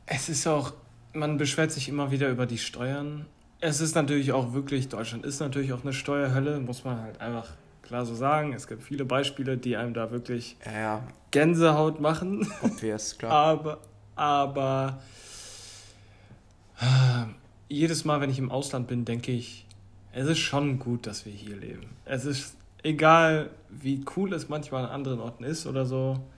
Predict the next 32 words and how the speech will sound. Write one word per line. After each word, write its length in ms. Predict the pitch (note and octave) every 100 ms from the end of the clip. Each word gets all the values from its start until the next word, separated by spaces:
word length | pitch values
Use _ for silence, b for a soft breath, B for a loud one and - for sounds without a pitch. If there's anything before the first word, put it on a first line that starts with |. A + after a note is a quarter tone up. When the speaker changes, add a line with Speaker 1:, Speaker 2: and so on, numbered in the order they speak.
| B B B B B - - -
Speaker 1:
Das 200 | C#3 C#3
sind 200 | D3 C#3
dann 240 | C3+ C3
Urlaubsorte, 720 | E3 E3 - C#3+ D3 D3+ D3+ - - _ - - -
wo 120 | B2+
man 160 | A#2
dann 160 | A2+ G#2
auch 120 | G2+ B2
wirklich 240 | - -
nur 220 | D3 D#3+
Urlaub 280 | F3 E3+ -
macht 260 | D3+ - -
oder 200 | G#2 G2+
wo 80 |
man 180 | G#2+ G#2
mal 260 | A#2 C#3+ C#3+
hinreist. 600 | D3+ D#3 C#3 D3 - - B B B B B
Aber 220 | A2+ B2+
zum 260 | - C#3 B2+
wirklich 340 | D#3 D#3+ D3
hier 260 | - B2+ A#2
leben 680 | A2 C3+ D#3+ D#3 D#3 D#3 D#3 - B B B B B B - - -
ist 160 | A2+
es 160 | B2 -
hier 160 | A2+
schon, 340 | A2 - A2 - - - -
schon 240 | - - G#2
ganz 220 | - -
gut. 260 | - - - -
Speaker 2:
Ja. 140 | F3 - - - - - b b b -
Speaker 1:
Deswegen, 200 | - A2+
Speaker 2:
Voll. 80 | A2+